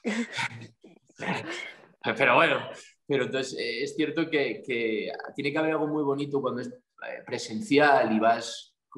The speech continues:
pues a lo mejor hay más, más nominaciones, hay cinco, cuatro, seis nominaciones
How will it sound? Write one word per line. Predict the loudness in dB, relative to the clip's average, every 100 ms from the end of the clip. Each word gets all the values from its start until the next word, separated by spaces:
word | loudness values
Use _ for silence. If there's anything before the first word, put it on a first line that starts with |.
| -14
pues | -12 -6
a | -4
lo | -2
mejor | -4 0 4 6
hay | 6 4
más, | 2 0 -2 -4
más | -4 0
nominaciones, | 2 4 2 2 2 4 2 -4
hay | -8
cinco, | -4 -2 -2 0
cuatro, | 4 4 4 -2
seis | -2 -4
nominaciones | -6 -2 -2 -2 -2 -2